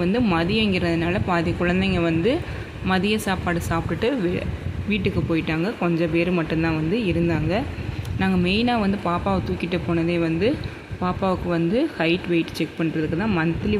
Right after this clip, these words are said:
ஒன்ஸ் வந்து ஹைட் வெயிட் வந்து செக் பண்ணணுங்க. பாப்பா வந்து இத்தனை டைம் வந்து வெயிட் மிஷினில் நின்னதே இல்ல. இந்த டைம் வந்து கரெக்டா நின்னுட்டா. கரெக்டா நின்னு வெயிட்டும் செக் பண்ணியாச்சு. ஹைட் செக் பண்ணும்போது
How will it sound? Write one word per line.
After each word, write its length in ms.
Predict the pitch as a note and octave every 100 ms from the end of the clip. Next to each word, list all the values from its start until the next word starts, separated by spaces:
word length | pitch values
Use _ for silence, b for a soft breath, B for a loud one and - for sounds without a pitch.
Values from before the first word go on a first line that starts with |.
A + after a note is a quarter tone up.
| F3
ஒன்ஸ் 180 | E3 - D#3+
வந்து 180 | D#3+ A#3 -
ஹைட் 280 | E3+ E3 F3
வெயிட் 180 | D#3+ A#2+
வந்து 140 | E3 F#3+ -
செக் 180 | D#3 -
பண்ணணுங்க. 400 | E3 D#3 D#3 E3 B3 E4 B B B -
பாப்பா 280 | E3+ F3 F#3 F3
வந்து 160 | F3 F#3+
இத்தனை 220 | F3+ E3 D#3+
டைம் 200 | F3 F3 E3+
வந்து 180 | E3+ G#3 C#4 C4+ -
வெயிட் 240 | F3 F3 F#3
மிஷினில் 360 | - F3 E3
நின்னதே 380 | E3 F3 F#3+ F#3 F#3
இல்ல. 120 | D#3+ A3+ F3
இந்த 160 | E3 -
டைம் 160 | E3+ F3+
வந்து 140 | F3 A3 E3+
கரெக்டா 440 | E3+ - - A3 G3+
நின்னுட்டா. 400 | E3+ F3 E3 F#3+ D4+ B B B -
கரெக்டா 320 | F#3 F3+ - G3+
நின்னு 180 | F#3 G#3+ G#3
வெயிட்டும் 320 | E3+ E3+ G3+ F#3+
செக் 200 | D#3+ -
பண்ணியாச்சு. 520 | F3+ E3+ D#3 - A3+ D4+ B B - -
ஹைட் 240 | G3 G#3+ -
செக் 200 | G3+ -
பண்ணும்போது 400 | F#3 F3 E3+ F3+